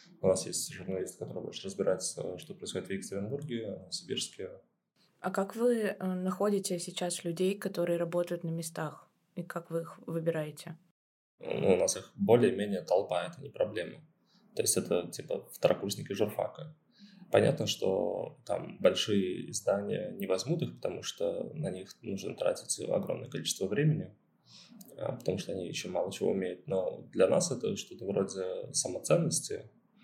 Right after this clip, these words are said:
Speaker 1: потому что сейчас на рынке труда в сми какая вообще ситуация? Значит, э, в большие ты не попадешь, потому что у тебя нет опыта, у них нет времени, нет денег тащить и так далее.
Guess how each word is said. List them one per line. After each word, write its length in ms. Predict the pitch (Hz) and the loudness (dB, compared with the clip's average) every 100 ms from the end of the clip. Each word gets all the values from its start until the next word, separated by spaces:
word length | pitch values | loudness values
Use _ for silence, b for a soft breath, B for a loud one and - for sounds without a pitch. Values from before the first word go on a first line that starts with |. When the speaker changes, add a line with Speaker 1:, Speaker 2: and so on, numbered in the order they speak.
| B - | B -20
Speaker 1:
потому 200 | - - | -8 -4
что 80 | 95 | 0
сейчас 520 | - - 92 - - - | 0 4 4 4 -2 -4
на 300 | 95 92 90 | -2 -2 -2
рынке 540 | - - 98 98 92 92 | -4 -4 -4 -4 -6 -6
труда 360 | - - 95 90 | -6 6 6 6
в 40 | |
сми 480 | - - 90 87 - - | 2 -4 -6 -6 -10 -14
какая 220 | - 87 | -2 -2
вообще 220 | - - | -2 -6
ситуация? 500 | - - - - - | -8 0 0 2 -6
Значит, 440 | - - - - - | -8 -8 -10 -12 -8
э, 40 | 85 90 85 | -6 -6 -8
в 60 | 92 | 4
большие 380 | 92 98 - 95 | 6 6 2 -4
ты 100 | 92 | -6
не 60 | 80 | -10
попадешь, 580 | - 104 139 208 - - _ - _ | -2 0 2 0 -4 -14 _ -20 _
потому 180 | - 95 | -2 0
что 140 | - | 0
у 20 | |
тебя 160 | 80 90 | 0 0
нет 160 | 95 95 | 0 -2
опыта, 260 | 92 - | -4 -6
у 40 | 92 | -8
них 180 | 95 - | -8 -8
нет 140 | 98 | -4
времени, 640 | - 92 92 92 90 92 92 | -2 -2 -4 -8 -8 -10 -10
нет 180 | 87 | -10
денег 320 | 92 95 90 - | 0 0 0 -6
тащить 460 | - - - - | -10 -6 -8 -8
и 40 | - | -6
так 180 | - - | -4 4
далее. 380 | 147 185 196 | 6 6 0